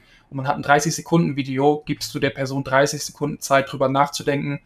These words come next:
soll ich oder soll ich nicht. Wenn du allerdings ein Bild hast und du sagst, du kannst dich jetzt in sechzig Sekunden bewerben,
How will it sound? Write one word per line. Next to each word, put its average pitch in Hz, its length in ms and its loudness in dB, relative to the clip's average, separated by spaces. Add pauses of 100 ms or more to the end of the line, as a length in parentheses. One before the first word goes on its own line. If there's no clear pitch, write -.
(200)
soll 143 280 6
ich 147 160 0
oder 143 200 2
soll 131 180 2
ich - 160 -4
nicht. - 300 -12 (260)
Wenn 135 120 -2
du 131 60 2
allerdings 135 440 2
ein 131 80 -8
Bild 165 320 4
hast 160 400 2 (280)
und 135 540 0
du 135 60 -8
sagst, 135 540 2
du - 60 -16
kannst - 300 0
dich 131 80 -10
jetzt 151 240 4
in 143 100 -2
sechzig 147 320 0
Sekunden 147 440 -4
bewerben, 147 560 4